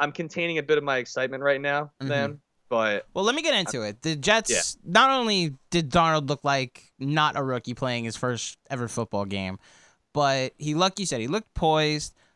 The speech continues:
Speaker 2: Uh, his third downs today were incredible. Uh,
Speaker 1: Mm.
Speaker 2: the Jets were six of fourteen on third down. I think he was six for six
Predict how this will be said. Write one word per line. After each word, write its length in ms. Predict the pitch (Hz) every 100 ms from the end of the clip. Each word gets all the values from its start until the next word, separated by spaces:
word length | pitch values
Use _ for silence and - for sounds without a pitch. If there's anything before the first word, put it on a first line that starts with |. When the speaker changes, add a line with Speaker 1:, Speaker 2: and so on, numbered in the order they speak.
| _
Speaker 2:
Uh, 140 | - 120
his 260 | 151 180
third 520 | - - 226 269 220
downs 600 | 139 143 151 185 190 - - _
today 320 | - 196 208
were 160 | 190 156
incredible. 680 | 123 - 143 156 180 190 180 _
Uh, 420 | - 131 123 120
Speaker 1:
Mm. 100 | 117
Speaker 2:
the 80 | 135
Jets 400 | 131 160 165 -
were 100 | 160
six 340 | 143 - 175 180
of 80 |
fourteen 480 | 160 165 143 - 151
on 140 | 156 160
third 280 | - 170 160
down. 220 | 160 175
I 80 | 123
think 320 | - 190 226
he 120 | 220
was 220 | 196 160
six 240 | - 180 -
for 120 | -
six 480 | - - 151 -